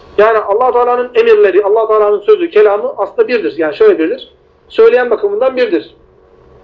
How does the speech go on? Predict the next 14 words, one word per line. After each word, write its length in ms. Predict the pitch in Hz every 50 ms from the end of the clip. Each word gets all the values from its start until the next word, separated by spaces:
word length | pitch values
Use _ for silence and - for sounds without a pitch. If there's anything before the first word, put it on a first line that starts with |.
| - -
Yani 140 | 165 160 156
söyleyen 380 | - 180 196 208 220 240 240
Allah 260 | 214 202 220 269 262 240
olduğu 180 | 226 214 214
için 280 | 208 - - 262 302 320 -
onun 220 | 214 226 262 269 - - _ _ _ _ _ -
değeri 280 | 480 233 233 226 - 254
birdir. 380 | 254 233 180 160 - - _ _ _ - - _ _ _ _ _ _ _ -
Ancak 400 | 240 269 262 254 233 - - -
işlediği 480 | 214 - - 233 247 247 262 285 285
konular 460 | - 247 262 262 262 262 285 285 269 269
bakımından 600 | 240 - 233 240 240 240 240 240 254 285 339 - - _ - - _ _ _ _ _ _ _ _ _ _ _ _ -
nedir 180 | 240 214 226
arkadaşlar? 460 | 208 190 175 190 180 160 196 240 254